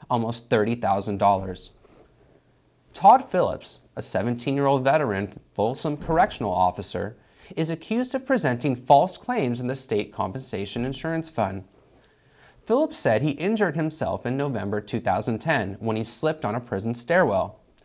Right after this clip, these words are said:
according to court documents. Workers' compensation fraud investigators allege that Phillips repeatedly played in competitive softball tournaments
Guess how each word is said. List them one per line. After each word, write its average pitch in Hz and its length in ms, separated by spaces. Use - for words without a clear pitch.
according 104 380
to 101 60
court - 320
documents. 120 680
Workers' 196 340
compensation 170 760
fraud 101 380
investigators 104 840
allege 117 520
that - 200
Phillips 113 320
repeatedly 127 760
played 101 360
in 104 80
competitive 110 580
softball - 540
tournaments 95 540